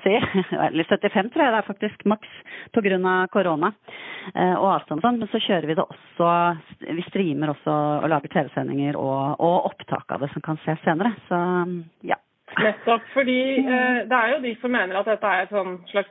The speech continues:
Speaker 2: eliteseminar, så jeg lurer jo egentlig på hvordan sørger dere i, i redaksjonene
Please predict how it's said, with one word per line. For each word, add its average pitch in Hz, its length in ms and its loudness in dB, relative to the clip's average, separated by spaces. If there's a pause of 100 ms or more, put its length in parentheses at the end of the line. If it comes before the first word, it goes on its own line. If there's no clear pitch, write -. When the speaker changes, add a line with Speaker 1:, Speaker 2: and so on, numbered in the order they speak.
Speaker 2:
eliteseminar, 214 1000 -2
så 262 100 2
jeg 240 180 2
lurer 247 120 -6
jo 202 260 0
egentlig 214 140 -20
på 202 200 2
hvordan 208 240 -2 (120)
sørger 185 360 -2
dere 156 240 0
i, 185 520 -2
i 196 40 0
redaksjonene 196 760 -2